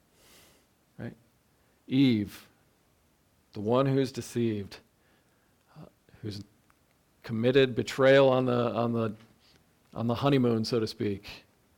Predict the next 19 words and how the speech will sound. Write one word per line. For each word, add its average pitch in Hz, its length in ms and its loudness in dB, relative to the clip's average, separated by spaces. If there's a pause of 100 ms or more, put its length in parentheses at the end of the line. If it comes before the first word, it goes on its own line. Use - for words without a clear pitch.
(200)
right? 127 240 -12 (800)
She's 120 320 -6
a 117 60 -6
rebel. 123 420 4
She's - 200 -10
committed 131 340 -6
cosmic 127 400 -4
treason. 113 480 -2 (1300)
And 110 100 -10
God 120 240 0
says, 110 320 -4
"You 107 140 -4
are 107 80 -4
mine. 90 360 -10 (840)
I'm 123 140 -10
putting 110 280 -6
hostility 120 760 -4
between 107 600 -8
you, 113 560 -2